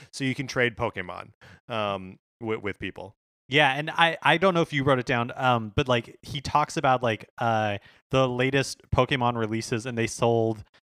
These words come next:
Speaker 2: like, I can't remember what it was. It was, like, five million copies. Um,
Speaker 1: Yeah, it's a ton.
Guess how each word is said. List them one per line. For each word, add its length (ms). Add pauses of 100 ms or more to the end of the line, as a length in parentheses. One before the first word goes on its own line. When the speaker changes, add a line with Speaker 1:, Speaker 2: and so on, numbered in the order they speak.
(120)
Speaker 2:
like, 320
I 80
can't 180
remember 100
what 80
it 60
was. 160
It 40
was, 100
like, 240
five 340
million 320
copies. 640 (480)
Um, 440
Speaker 1:
Yeah, 280
it's 120
a 40
ton. 340